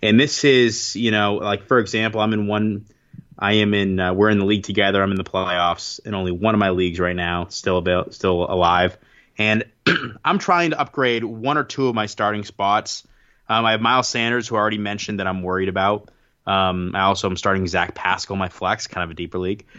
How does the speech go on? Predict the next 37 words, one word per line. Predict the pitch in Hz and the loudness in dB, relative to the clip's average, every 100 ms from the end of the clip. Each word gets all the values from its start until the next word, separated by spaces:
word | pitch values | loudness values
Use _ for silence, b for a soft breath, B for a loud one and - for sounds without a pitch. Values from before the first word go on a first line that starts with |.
| B | B
So, | - 131 123 113 - _ - | -4 2 2 2 -2 _ -4
um, | 123 120 110 113 - - | 0 2 0 -4 -10 -6
I | 123 | -2
think | 180 208 | 0 0
there's | 175 | 0
a | |
few | 170 180 | 0 -4
players. | - 151 143 143 - - | 0 2 4 2 0 -2
Some | 175 190 | 0 0
of, | 143 - | -2 -4
some | - 190 | -8 -2
of | 196 151 | 0 -2
these | 139 | -4
players | - 131 113 | 0 2 2
we've | 120 | 0
talked | 117 98 104 120 | -2 -2 -2 -2
about, | 120 120 127 - b b b b | 0 0 0 -6 b b b b
but | 120 113 | -2 0
some | 190 196 | 0 0
of | |
them | 151 120 | 0 0
have | 117 101 | -2 -4
really, | 101 113 107 101 87 _ _ _ _ _ | -2 0 0 -2 -6 _ _ _ _ _
you | - 98 | -14 -8
know, | 87 85 | -8 -8
come | - 120 | -4 0
into | 107 104 | 0 0
their | 95 92 | 0 0
own. | 92 90 90 | 0 -2 -4
And | 95 | -2
I'm | 107 120 | -2 0
gonna | 160 160 | 2 2
start | - 127 110 98 | 0 0 2 0
with | 95 | -4
A | 98 95 | -4 -4
J | - | -4
Brown, | 80 76 76 67 65 | -8 -10 -14 -16 -20